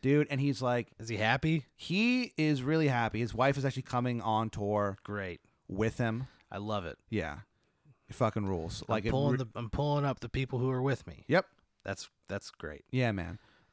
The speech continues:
Speaker 1: Uh, so you're, you're going on the, uh, the, the, the Pop Rocks, uh,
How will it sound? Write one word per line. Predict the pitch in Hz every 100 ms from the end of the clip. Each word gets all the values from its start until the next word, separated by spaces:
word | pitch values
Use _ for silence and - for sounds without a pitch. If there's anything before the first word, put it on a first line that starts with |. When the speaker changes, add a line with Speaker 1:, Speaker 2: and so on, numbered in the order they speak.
| -
Speaker 1:
Uh, | 107 104 95
so | 123
you're, | 113
you're | 117 120
going | 120 117
on | 110 107
the, | 104 101
uh, | 95 95 95 - -
the, | 92 87
the, | 98
the | 104
Pop | - 110 104
Rocks, | 107 104 101 - - -
uh, | 92 90 87